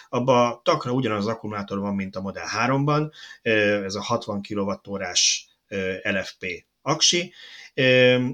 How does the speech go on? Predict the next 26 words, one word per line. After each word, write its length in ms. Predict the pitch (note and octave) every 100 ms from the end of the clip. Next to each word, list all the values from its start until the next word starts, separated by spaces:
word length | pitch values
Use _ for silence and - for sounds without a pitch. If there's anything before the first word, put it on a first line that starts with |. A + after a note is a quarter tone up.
| -
és 160 | C3+
hogy 120 | - D3
ott 160 | D#3
mennyit 300 | D3 C#3 B2
megy, 140 | C3 B2
az 100 | A#2+
most 140 | A2+
lényegtelen 360 | B2+ A#2 A#2 A2+
is, 120 | -
mert 140 | G#2
ez 60 | G#2+
a 40 |
kínai 260 | - A2 G#2
szabvány 400 | - G#2+ G2+ G2
szerint 440 | - G2 F#2+ F#2+ -
tesztelt, 680 | - G#2 - G2+ G2 - -
ö, 240 | G2+ F#2+
nem, 380 | F#2+ A2 G#2+ A#2
azért 340 | - C#3 D#3 -
nem 120 | B2+
is 120 | B2
érdemes 300 | A#2+ A#2 A2
megnézni, 340 | A#2 G#2+ G#2 G#2+
mert 200 | G#2 A#2+
annyira 300 | A2 G#2+ G2+
nem 240 | G2+ G2